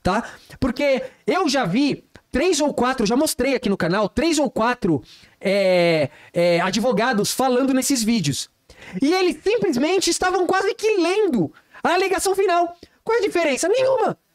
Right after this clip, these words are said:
A alegação final, por escrito, é a mesma coisa do que eles falaram no vídeo.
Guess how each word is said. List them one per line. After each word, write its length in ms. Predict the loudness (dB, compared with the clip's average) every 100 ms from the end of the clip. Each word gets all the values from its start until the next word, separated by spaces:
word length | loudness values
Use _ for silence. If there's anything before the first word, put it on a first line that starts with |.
| -4
A 60 | 0
alegação 400 | 0 0 -2 0
final, 340 | 2 2 0
por 180 | 0 0
escrito, 420 | 0 0 -2 0
é 60 | 0
a 40 |
mesma 240 | 2 0 0
coisa 240 | 0 0
do 60 | 0
que 80 |
eles 80 | 0
falaram 240 | 2 2 2
no 100 | 2
vídeo. 300 | 0 0